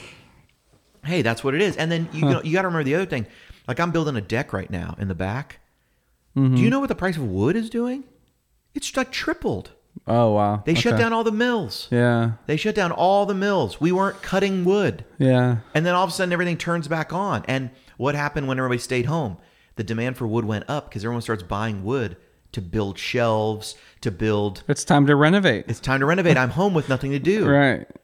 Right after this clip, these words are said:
Speaker 1: Right? Let me buy wood. So
Speaker 2: That's
Speaker 1: wood
Speaker 2: interesting.
Speaker 1: demand goes up. Wood supply goes down. What happens to the price of wood? Way up.
Speaker 2: Uh.
Speaker 1: So all the mills are, they've, they're working, like, double time because they've never been able to cut a board and sell it for this much money ever.
Speaker 2: Wow.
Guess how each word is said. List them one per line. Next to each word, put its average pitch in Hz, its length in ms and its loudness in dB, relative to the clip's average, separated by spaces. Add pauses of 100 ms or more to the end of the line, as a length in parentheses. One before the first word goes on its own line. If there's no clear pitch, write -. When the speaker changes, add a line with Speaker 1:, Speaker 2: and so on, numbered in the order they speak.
Speaker 1:
Right? 175 340 -2
Let 156 80 -4
me 160 80 -2
buy 143 240 -2
wood. 143 420 0
So 127 140 2
Speaker 2:
That's 113 140 0
Speaker 1:
wood 123 120 2
Speaker 2:
interesting. 156 260 0
Speaker 1:
demand 117 160 2
goes 131 240 0
up. 135 440 -2 (320)
Wood 131 180 0
supply 131 480 -2
goes 117 260 -2
down. 123 380 -2
What 110 100 -2
happens 117 180 -2
to - 40 -4
the 98 60 -4
price 113 260 -2
of 101 140 -6
wood? 123 240 -4
Way 110 240 0
up. 127 280 -12
Speaker 2:
Uh. 113 320 2 (280)
Speaker 1:
So 123 300 2 (180)
all 151 160 4
the 156 100 0
mills 143 500 0 (100)
are, 110 340 0 (140)
they've, 117 500 -2
they're 113 260 -2
working, 120 300 -2
like, 98 220 -4
double 135 240 -2
time 113 180 -4
because 110 300 -4 (200)
they've 131 200 -4
never 131 260 -2
been 131 160 -6
able 123 220 -4
to - 60 -4
cut - 260 -6
a 117 60 0
board 104 320 -4
and 92 120 -10
sell 101 220 -2
it - 80 -4
for - 140 -10
this 95 160 -6
much 95 240 -8
money 95 340 -4
ever. 101 320 -4 (480)
Speaker 2:
Wow. 107 440 0